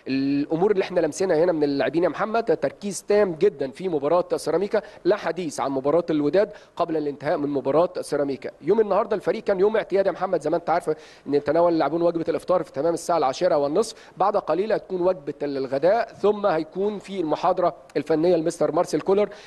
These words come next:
اللي بيتكلم من خلالها على اخر التفاصيل او اخر الامور، ومن خلالها بيعلن التشكيل، ثم التوجه لاستاد القاهره لل-، يعني، الم-، الاستاد القاهره اللي هيستضيف احداث اللقاء الاهلي وسيراميكا اللي نتمنى فيها كل التوفيق لفريق النادي الاهلي.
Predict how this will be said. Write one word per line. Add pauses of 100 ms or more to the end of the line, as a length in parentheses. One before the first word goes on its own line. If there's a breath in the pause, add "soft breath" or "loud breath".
(120)
اللي
بيتكلم
من
خلالها
على
اخر
التفاصيل
او
اخر
الامور،
ومن
خلالها
بيعلن
التشكيل، (240 loud breath)
ثم
التوجه
لاستاد
القاهره (180 loud breath)
لل-،
يعني،
الم-،
الاستاد
القاهره
اللي
هيستضيف
احداث
اللقاء
الاهلي
وسيراميكا (280 loud breath)
اللي
نتمنى
فيها
كل
التوفيق
لفريق
النادي
الاهلي.